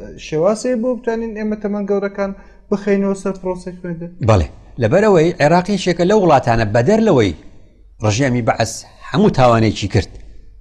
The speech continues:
Speaker 2: وایە؟
Speaker 1: بە.
Speaker 2: بەڵام هەموو مرۆڤێکیش کارێکەکە لە بەر بەرژەوەندی خۆی. لە سەردەمەکانی پێش و بەهۆکارێکی سیاسیش بێ،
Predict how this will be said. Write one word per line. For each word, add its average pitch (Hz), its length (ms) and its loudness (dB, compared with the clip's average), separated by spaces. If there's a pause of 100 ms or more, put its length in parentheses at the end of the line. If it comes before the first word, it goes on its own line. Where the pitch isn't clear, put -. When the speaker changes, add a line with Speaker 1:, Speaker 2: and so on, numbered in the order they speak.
(200)
Speaker 2:
وایە؟ 117 240 2 (340)
Speaker 1:
بە. 156 140 -12
Speaker 2:
بەڵام 131 260 4
هەموو 214 240 2
مرۆڤێکیش 135 500 2
کارێکەکە 170 520 2 (100)
لە 110 80 0
بەر 113 160 2
بەرژەوەندی 104 480 0
خۆی. 85 180 -4 (420)
لە 120 180 0
سەردەمەکانی 139 640 2
پێش 123 240 0
و 113 140 -2
بەهۆکارێکی 180 800 2
سیاسیش 185 560 0
بێ، 151 140 4